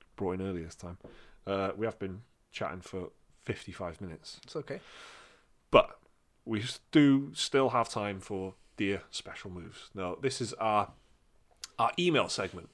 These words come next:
Speaker 1: So if you've got a, a question or an opinion or anything you wanna chuck out to us, anything you want us to discuss on the podcast, email dear special moves at gmail dot com. We will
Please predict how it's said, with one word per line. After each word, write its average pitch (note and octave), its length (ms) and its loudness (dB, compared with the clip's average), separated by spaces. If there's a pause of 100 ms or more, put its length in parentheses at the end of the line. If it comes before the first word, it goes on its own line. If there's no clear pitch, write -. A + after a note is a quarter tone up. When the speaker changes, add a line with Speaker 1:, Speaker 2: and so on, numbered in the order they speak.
Speaker 1:
So - 160 -4
if G2+ 80 -2
you've A2+ 100 -6
got C3+ 160 6
a, G#2+ 460 4
a - 460 -8 (120)
question E3 480 4
or A2 160 4
an G#2 60 2
opinion C3 460 2 (440)
or A2+ 140 6
anything A#2+ 240 2
you A#2+ 80 2
wanna A#2+ 120 4
chuck - 240 2
out A#2+ 180 8
to A#2 100 4
us, G#2 100 0
anything A2+ 240 0
you A2 80 -2
want G#2 100 -2
us G2 100 -6
to G2+ 200 -12
discuss - 480 -4
on G#2 80 -4
the F#2+ 60 -6
podcast, A2+ 480 -2 (100)
email A#2+ 540 4
dear B2+ 340 6
special - 460 -2
moves G2 480 -2
at G2 180 -2
gmail F#2+ 400 -6
dot F#2 160 -6
com. E3 280 4 (440)
We G#2 160 0
will G2 340 0